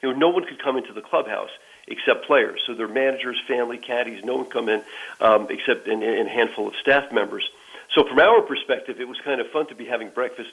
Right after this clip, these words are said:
next to, you know, Matt Fitzpatrick, and we, we saw, you know, Adam Scott every, every afternoon, um, and it was very intimate. And yes, there was certain,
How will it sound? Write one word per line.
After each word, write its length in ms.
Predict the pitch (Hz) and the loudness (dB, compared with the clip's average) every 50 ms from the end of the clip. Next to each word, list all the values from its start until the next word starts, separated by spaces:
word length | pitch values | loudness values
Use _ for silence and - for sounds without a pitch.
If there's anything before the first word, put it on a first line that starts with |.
| _ - - - - - - _ | _ -20 -20 -20 -20 -20 -8 _
next 320 | - 123 120 - - - - | 2 4 4 2 0 -6 -6
to, 180 | 123 120 117 | -4 -4 -2
you 120 | 110 107 117 | -2 0 0
know, 140 | 113 104 104 104 | 0 0 0 0
Matt 220 | 110 117 120 117 - | 0 0 0 0 -2
Fitzpatrick, 680 | 113 - - - 123 120 117 113 - 120 117 110 113 117 | -8 -12 -4 0 2 4 4 2 2 -2 -2 -2 -2 -4
and 160 | 107 104 101 | -6 -4 -6
we, 180 | 113 113 113 110 | -6 -8 -8 -10
we 160 | 113 120 113 - - | -12 -12 -10 -4 0
saw, 320 | 117 110 110 110 107 104 | 0 2 2 2 0 -2
you 60 | 113 110 | -2 -4
know, 140 | 113 110 | -2 0
Adam 220 | 110 117 113 110 110 | 0 0 0 -2 -4
Scott 320 | - - 123 123 123 113 113 | -2 0 0 2 2 2 2
every, 240 | 107 113 117 104 - - | 0 -2 -4 -6 -8 -6
every 340 | 113 113 107 113 113 - - | -6 -4 -4 -4 -6 -4 -2
afternoon, 640 | - 113 113 - - 110 113 123 123 123 123 123 - - - - - - - - - | 0 0 0 -2 -4 0 4 6 6 6 4 0 -4 -10 -16 -16 -16 -16 -16 -4 2
um, 440 | 113 110 110 110 107 107 110 107 - - | 4 6 8 8 6 4 2 -4 -4 -4
and 140 | 123 120 117 | -2 0 0
it 100 | 123 120 | 0 -2
was 160 | 120 113 104 | -2 -4 -4
very 280 | 95 135 143 147 143 135 | 0 2 2 2 4 2
intimate. 340 | 120 113 - 113 117 120 113 | 0 -2 -4 -4 -4 -2 0
And 140 | 135 147 175 | 0 0 2
yes, 160 | 196 202 185 - - | 2 2 0 0 -4
there 80 | 175 170 | -4 -4
was 120 | 143 131 - - - | -4 -4 -4 -2 -2
certain, 280 | 170 147 139 139 - | -2 -4 -6 -8 -10